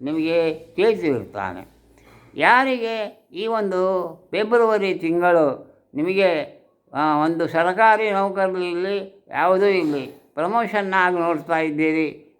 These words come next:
ಮೇಲಿನ ಜಾಗ ಸಿಗಬೇಕು ಅಂತ ಮಾಡ್ತಾ ಇದ್ದೀರಿ, ಅದರಿಂದ ನಿಮಗೆ ಸರ್ಕಾರದಿಂದ ಒಂದು ಮಾನ್ಯತೆ ಸಿಗತಕ್ಕಂಥ ಸಂದರ್ಭ ಇದೆ. ಸಂತಾನ ಇಲ್ಲದವರು ಇದ್ದರೆ ಈ ಒಂದು ಸಂತಾನದ ಬಗ್ಗೆ ನಿಮಗೆ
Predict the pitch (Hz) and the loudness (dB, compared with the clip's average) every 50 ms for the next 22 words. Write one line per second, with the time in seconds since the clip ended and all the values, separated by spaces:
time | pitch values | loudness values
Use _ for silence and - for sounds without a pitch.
0 | _ - 127 151 180 208 208 214 208 202 202 190 185 180 185 180 185 180 175 - | _ -6 -2 2 2 2 2 2 2 0 0 2 2 2 2 2 0 -2 -4 -4
1 | 180 170 165 170 175 170 170 170 170 170 170 160 160 165 165 165 160 151 151 160 | -6 -6 -6 -4 -4 -4 -4 -2 -4 -4 -4 -4 -6 -4 -4 -4 -4 -6 -2 0
2 | 156 151 151 151 147 151 156 156 156 160 160 151 - - - - _ _ _ _ | 2 2 2 0 0 2 2 4 4 4 2 0 0 -4 -10 -20 _ _ _ _
3 | _ - 147 165 190 202 214 220 208 196 185 180 170 160 156 151 - - 160 156 | _ -2 -2 0 2 2 2 2 2 2 2 2 2 2 0 -2 0 0 0 2
4 | 165 180 202 226 220 220 214 208 196 190 185 170 170 170 165 160 160 160 147 139 | 2 2 4 4 4 4 2 0 -2 -4 -2 0 0 0 0 0 0 0 0 0
5 | 139 151 175 185 185 175 160 160 156 151 135 131 139 139 151 139 147 147 139 - | 0 -2 -2 -2 -4 -6 -6 -6 -6 -6 -6 -6 -6 -6 -6 -6 -6 -6 -6 -6
6 | 147 139 135 127 143 135 113 113 127 131 131 143 147 147 143 147 147 147 151 151 | -6 -6 -6 -6 -6 -6 -6 -6 -4 -2 0 0 0 2 2 2 2 2 2 0
7 | 147 151 156 156 160 156 151 - - - - _ _ _ _ _ _ _ - 160 | 2 2 2 2 2 0 -2 -4 -10 -18 -20 _ _ _ _ _ _ _ -4 -2
8 | 165 196 220 214 220 233 247 254 262 269 262 262 254 190 156 147 147 151 165 190 | -2 0 0 2 4 4 6 6 4 4 2 0 0 -2 -4 -6 -6 -6 -2 0
9 | 214 226 233 220 202 175 165 170 214 254 269 262 240 185 139 127 - - _ _ | 2 4 4 4 4 4 2 4 6 6 6 4 4 2 0 -4 -8 -12 _ _
10 | _ _ _ _ _ _ - 151 165 190 214 208 180 160 135 117 - - - - | _ _ _ _ _ _ -10 -8 0 4 4 6 6 4 2 -2 -6 -12 -16 -20
11 | - _ _ _ _ _ - 156 175 185 202 208 208 202 196 180 156 139 127 - | -20 _ _ _ _ _ -6 -4 -2 0 2 2 2 2 2 2 0 0 -2 -6
12 | - - - 156 175 208 214 202 247 247 254 254 254 240 233 214 190 196 185 180 | -10 -2 0 0 2 2 2 4 6 6 6 4 4 4 2 4 4 4 2 2
13 | 185 202 214 196 165 147 135 - - _ _ _ _ - 143 165 196 202 214 220 | 2 4 4 4 4 2 0 -6 -12 _ _ _ _ -8 -6 -4 0 0 2 4
14 | 214 185 156 143 - | 4 4 4 0 -4